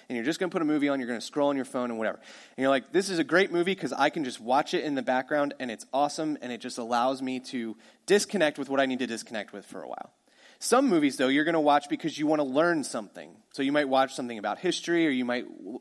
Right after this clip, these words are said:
watch something that's, uh, biographical and you wanna learn, or you might watch something that you want to be moved by. You actually want to understand how someone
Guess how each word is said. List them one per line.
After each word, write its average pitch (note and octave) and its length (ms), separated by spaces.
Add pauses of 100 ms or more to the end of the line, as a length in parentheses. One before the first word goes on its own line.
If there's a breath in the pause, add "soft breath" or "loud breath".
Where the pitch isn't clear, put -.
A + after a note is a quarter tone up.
watch B2 380
something C3 120
that's, A2 160
uh, G#2 360 (360 loud breath)
biographical E3 840
and C#3+ 60
you C#3 100
wanna C#3 120
learn, C3+ 340
or A#2+ 60
you C3 160
might D#3+ 160
watch E3 260
something D#3 300
that C#3+ 160 (260 loud breath)
you F3 220
want F3+ 320
to D3+ 320
be D#3 180
moved G#3+ 400
by. F#2 200
You C3 160
actually E3+ 380
want D3 480
to D#3 340
understand D3 580
how C3+ 140
someone C3+ 480